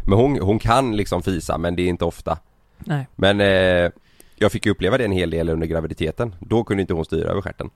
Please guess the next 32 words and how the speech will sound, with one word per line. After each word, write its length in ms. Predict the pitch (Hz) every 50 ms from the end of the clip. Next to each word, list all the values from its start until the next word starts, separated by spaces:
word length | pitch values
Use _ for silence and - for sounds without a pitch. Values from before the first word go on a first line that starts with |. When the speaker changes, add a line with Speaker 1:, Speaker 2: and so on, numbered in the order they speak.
| _
Speaker 2:
Nej. 360 | _ - - 156 156 160 156 - - - - - - - - - - - _
Då 200 | - 165 165 165
kom 180 | - 165 147 131
det 60 | 127
mycket, 220 | 123 127 127 - -
Speaker 1:
Då 60 | 117
var 60 | 98 95
Speaker 2:
liksom. 120 | 101 104
Speaker 1:
det 60 | 104
ju 80 | 101 92
Sam 260 | - 85 85 101 101
som 140 | 95 95 90
tryckte 240 | 98 95 85 - -
på 180 | 90 82 82
inifrån, 320 | 82 82 80 78 82 80 80
sa 120 | - 78
hon 100 | 78 78
hela 160 | 80 78 82 80
tiden. 240 | 80 78 78 80 - - - - - - - - -
Speaker 2:
<laughs> 100 | - - -
Ja. 240 | 196 156 143 139 135 - _
Speaker 1:
Det 80 | 113
var 80 | 107 107
han, 240 | 101 104 107 98 85 - - -
det 60 | 104
var 80 | 98 95
han. 260 | 98 101 107 101 85 - _ _ _ _ _ - - - -
Speaker 2:
<laughs> 600 | - - - _ _ - - - - - - -
Ja, 140 | - 208 165 - - _ - - - - - -
ja, 160 | - 151 160 165
just 280 | 160 160 185 - -
det. 120 | - -